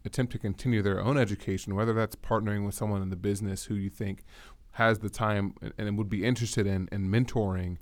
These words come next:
or sharing little nuggets with you about how the business actually works. Uh, that's a really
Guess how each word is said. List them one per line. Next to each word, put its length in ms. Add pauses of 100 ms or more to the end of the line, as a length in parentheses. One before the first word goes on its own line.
(240)
or 120
sharing 380
little 160
nuggets 400
with 200
you 300 (300)
about 440
how 280
the 120
business 440 (180)
actually 540
works. 520 (320)
Uh, 260
that's 220
a 60
really 440